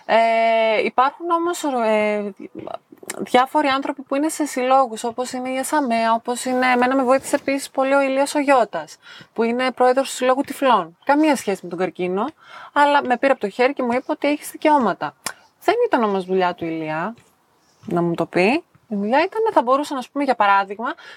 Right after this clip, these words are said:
να υπάρχουν άνθρωποι μέσα στα νοσοκομεία, που υπάρχουν νομίζω, αλλά να σου πει κατευθείαν ο γιατρός ότι, «Ωραία, ξεκινάμε αυτό και αυτό, μπορείτε να κλείσετε ένα ραντεβού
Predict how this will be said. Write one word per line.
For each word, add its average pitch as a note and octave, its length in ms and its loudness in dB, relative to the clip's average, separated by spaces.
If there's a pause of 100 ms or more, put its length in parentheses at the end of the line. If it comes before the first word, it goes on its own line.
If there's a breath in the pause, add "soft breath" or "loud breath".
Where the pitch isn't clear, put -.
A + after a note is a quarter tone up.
να A#3 120 -2
υπάρχουν C4 480 0
άνθρωποι A#3+ 440 0
μέσα A3+ 220 -6
στα C4 120 -4
νοσοκομεία, F#3+ 760 -2
που - 80 0
υπάρχουν B3 560 0
νομίζω, F#3 640 -4 (380 loud breath)
αλλά C4 340 2 (380)
να C#4 180 0
σου B3 160 -6
πει E4 140 0
κατευθείαν F#4 460 0
ο F4+ 40 2
γιατρός D4 480 2
ότι, A#3 180 -2
«Ωραία, B3 160 4
ξεκινάμε A#3 480 -2
αυτό A3+ 160 -4
και A3 120 -2
αυτό, C4 200 2 (280 loud breath)
μπορείτε A#3+ 280 2
να D#4+ 80 -2
κλείσετε D#4 300 -2
ένα D#4+ 120 0
ραντεβού G#3 680 2